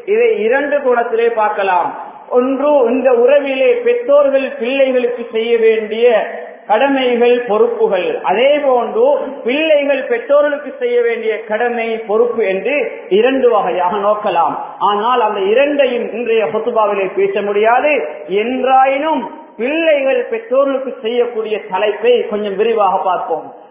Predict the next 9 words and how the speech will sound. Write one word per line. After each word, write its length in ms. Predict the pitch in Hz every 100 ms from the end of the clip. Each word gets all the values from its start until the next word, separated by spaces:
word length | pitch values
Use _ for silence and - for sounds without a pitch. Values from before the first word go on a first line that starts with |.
| -
அன்பான 320 | 196 269 302 262 233
அல்லாஹ்வின் 440 | 269 294 285 240
நல்லடியார்களே, 640 | 233 269 233 190 165 202 226 - - - -
இந்த 160 | 208 240
உலகத்திலே 640 | 247 302 294 - 226 220 277 - - -
அல்லாஹ் 360 | 202 269 302 285 285
சுப்ஹானஹு 720 | 226 233 208 196 240 269 233 196
தஆலா 400 | 202 196 196 190 247 262 - -
அல்லாஹ்வுடைய 720 | 190 226 247 285 311 294 269